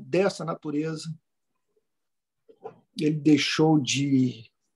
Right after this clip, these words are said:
ter amor por você, que ele decretou não mais ouvir suas orações e que, portanto, você não deve mais ser considerada filha de Deus, isso é indigno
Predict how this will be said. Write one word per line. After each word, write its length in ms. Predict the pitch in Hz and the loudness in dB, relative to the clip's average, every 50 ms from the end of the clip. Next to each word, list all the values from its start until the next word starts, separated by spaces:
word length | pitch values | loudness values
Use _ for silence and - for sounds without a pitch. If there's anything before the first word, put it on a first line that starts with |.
| _ _ _ _ _ _ _ _ _ _ _ _ _ _ _ _ _ | _ _ _ _ _ _ _ _ _ _ _ _ _ _ _ _ _
ter 160 | - 160 156 | 2 4 4
amor 520 | 165 165 143 107 110 127 143 185 233 - - | 4 4 2 0 2 4 4 4 4 2 0
por 200 | _ - 120 117 | _ -10 -10 -6
você, 520 | 113 131 127 - - - - 139 - 151 - _ _ _ _ _ _ _ _ _ _ _ _ _ _ _ _ _ _ _ _ _ _ _ _ _ _ _ _ | -6 -6 -6 -6 -6 -6 -6 -4 -6 -6 -10 _ _ _ _ _ _ _ _ _ _ _ _ _ _ _ _ _ _ _ _ _ _ _ _ _ _ _ _
que 160 | - - 139 139 | -10 -8 -4 -2
ele 800 | 147 156 165 170 170 170 165 156 151 139 135 135 139 - - - _ _ _ _ _ _ _ _ - | -2 0 0 0 0 0 2 2 2 2 0 -4 -6 -10 -14 -16 _ _ _ _ _ _ _ _ -2
decretou 580 | 135 156 165 165 - 156 156 151 - - 170 | 2 2 2 2 2 0 0 2 2 2 2
não 180 | 170 170 180 170 | 2 2 2 2
mais 320 | 151 147 151 165 170 - | 2 2 2 2 2 0
ouvir 500 | 160 160 143 127 117 - 135 156 196 220 | 0 -2 -2 -4 -4 -4 -2 0 0 0
suas 340 | - - - - 143 127 120 | 0 -4 -4 -4 -4 -2 -2
orações 720 | 131 123 123 110 - - - - 135 135 147 151 139 123 120 | -4 -6 -6 -8 -12 -12 -10 -8 -6 -6 -4 -4 -6 -6 -8
e 80 | 123 | -10
que, 120 | - - 160 | -12 -14 -12
portanto, 720 | - 151 135 - _ - 143 139 143 139 - - 143 123 | -10 -10 -10 -10 _ -2 0 0 0 0 -2 -6 -4 -2
você 680 | 131 131 131 - - - - - 147 147 143 135 131 - _ _ _ | 0 0 0 -2 -4 -2 0 4 4 4 4 4 0 -6 _ _ _
não 360 | - - - - - 139 143 | -20 -16 -12 -8 -6 -6 0
deve 260 | 135 131 147 139 127 131 | 2 4 4 4 4 2
mais 240 | 135 143 143 131 | 0 0 -2 -2
ser 120 | - - 156 | -4 -8 -8
considerada 640 | - 139 127 - - - 131 135 131 143 139 139 131 | -8 -10 -8 -8 -4 -2 0 0 2 2 0 0 -2
filha 300 | 131 - - 151 147 139 | -4 -4 -2 0 0 0
de 100 | 120 143 | 0 -4
Deus, 360 | 139 139 147 156 170 160 - - | -4 -2 0 0 0 -2 -4 -2
isso 140 | - 214 | 0 2
é 20 | 196 | 2
indigno 640 | 202 202 156 143 147 165 202 185 165 165 135 120 - | 2 0 -2 0 0 0 0 0 0 -2 -4 -6 -8